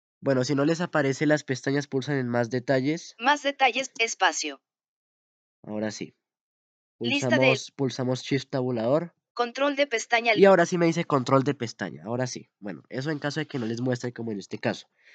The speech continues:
Speaker 1: Entonces aquí pulsan flecha derecha hasta donde dice inicio.
Speaker 2: Control de, historial, control de pestaña, lista de pestañas. Rendimiento pestaña,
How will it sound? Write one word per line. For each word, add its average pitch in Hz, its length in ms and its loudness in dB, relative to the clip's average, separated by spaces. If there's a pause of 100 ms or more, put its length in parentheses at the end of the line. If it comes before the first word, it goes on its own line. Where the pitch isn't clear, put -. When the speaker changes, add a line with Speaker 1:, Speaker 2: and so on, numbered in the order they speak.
(140)
Speaker 1:
Entonces 143 240 -6
aquí 135 200 -2
pulsan 147 320 -2
flecha 147 300 -2
derecha 139 280 0
hasta 143 200 -4
donde 120 240 -2
dice 120 360 -4
inicio. 120 640 -4 (540)
Speaker 2:
Control 262 420 0
de, 277 140 -6 (360)
historial, 247 540 0 (360)
control 269 400 0
de 285 100 0
pestaña, 233 480 0
lista 214 340 -2
de 190 120 -2
pestañas. 165 760 -4 (320)
Rendimiento 247 680 -2
pestaña, 220 380 -4